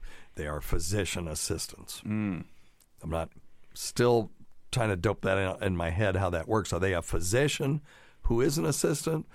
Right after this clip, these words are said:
Speaker 1: or they are, are they an assistant to a physician, which
Speaker 2: Yeah.
Speaker 1: is what I thought that was for, and, um, or originally thought that, you know, it's some, so, you know, it's the origin of that
Speaker 2: Mm.
Speaker 1: call in. I mean, we'll, we'll give it thirty seconds anyway.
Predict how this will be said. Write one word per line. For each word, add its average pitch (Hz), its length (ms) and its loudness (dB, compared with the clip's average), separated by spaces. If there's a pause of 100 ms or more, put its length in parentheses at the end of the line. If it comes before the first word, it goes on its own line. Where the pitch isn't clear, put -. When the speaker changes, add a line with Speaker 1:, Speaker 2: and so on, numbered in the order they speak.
(360)
Speaker 1:
or - 140 -2
they 110 200 2
are, 107 160 2
are 113 160 0
they 110 140 0
an 101 80 2
assistant 131 680 0
to 107 180 2
a 92 60 0
physician, 98 580 0
which 92 140 -2
Speaker 2:
Yeah. 87 80 -2
Speaker 1:
is 85 120 -6
what 87 120 -2
I 135 120 4
thought 92 340 0
that 82 180 -2
was 80 320 -6 (220)
for, 82 460 -4 (640)
and, 82 400 -2
um, 80 360 0 (640)
or 78 280 -4
originally 85 460 0
thought 82 420 -2
that, 80 380 -4
you 95 100 -2
know, 80 120 -4
it's 92 140 -2
some, - 220 -4
so, - 160 -2
you 330 100 -2
know, 101 100 2
it's 101 100 0
the 85 160 -2
origin 87 420 2
of 71 80 -6
that 73 240 -6 (100)
Speaker 2:
Mm. 92 200 -6
Speaker 1:
call 98 260 0
in. 80 220 -2
I 82 40 0
mean, 87 180 0
we'll, 92 120 -2 (240)
we'll - 120 -4
give 85 200 -4
it - 140 -6
thirty 85 260 -2
seconds 76 460 -4
anyway. 67 400 -6